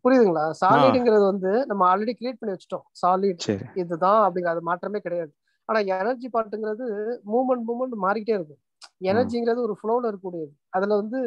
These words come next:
Speaker 1: சாலிடே கிடையாது, கரெக்ட்டுங்களா?
Speaker 2: ம்.
Speaker 1: ஸ்டேட்டிக்கே கிடையாது, டைனமிக் தான்.
Speaker 2: ம், correct.
Speaker 1: இங்க என்ன ஆகுதுன்னா, அந்த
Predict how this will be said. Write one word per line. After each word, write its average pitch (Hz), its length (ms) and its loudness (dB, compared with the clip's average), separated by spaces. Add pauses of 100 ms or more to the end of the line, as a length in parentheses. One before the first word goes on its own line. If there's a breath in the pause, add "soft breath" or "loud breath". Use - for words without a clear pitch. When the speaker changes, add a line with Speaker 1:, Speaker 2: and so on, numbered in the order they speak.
(400)
Speaker 1:
சாலிடே 220 440 2
கிடையாது, 190 420 -4
கரெக்ட்டுங்களா? 165 420 -6 (440)
Speaker 2:
ம். 123 40 2
Speaker 1:
ஸ்டேட்டிக்கே 226 400 4
கிடையாது, 175 360 0
டைனமிக் 190 460 0
தான். 165 180 -10 (540)
Speaker 2:
ம், 110 220 0
correct. 104 360 -4 (200)
Speaker 1:
இங்க 208 280 4
என்ன 214 220 2
ஆகுதுன்னா, 208 760 -2
அந்த 175 500 -6